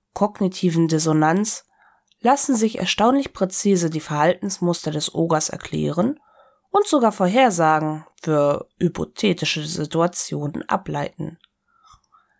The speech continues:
Aber ein Schritt nach dem anderen. Was versteht man überhaupt unter kognitiver Dissonanz?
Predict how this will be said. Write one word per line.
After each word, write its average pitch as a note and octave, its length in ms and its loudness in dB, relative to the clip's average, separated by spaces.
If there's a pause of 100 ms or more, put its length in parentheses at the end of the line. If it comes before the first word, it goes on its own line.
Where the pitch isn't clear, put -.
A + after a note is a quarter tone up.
(200)
Aber B3+ 200 2
ein D#4+ 180 2
Schritt - 240 -8
nach E3+ 120 0
dem - 200 -6
anderen. D3 600 -2 (2250)
Was - 240 0
versteht D4 400 0
man E3+ 160 4
überhaupt E3+ 500 0
unter D3+ 540 -4 (140)
kognitiver D#3+ 680 0
Dissonanz? D3+ 920 -2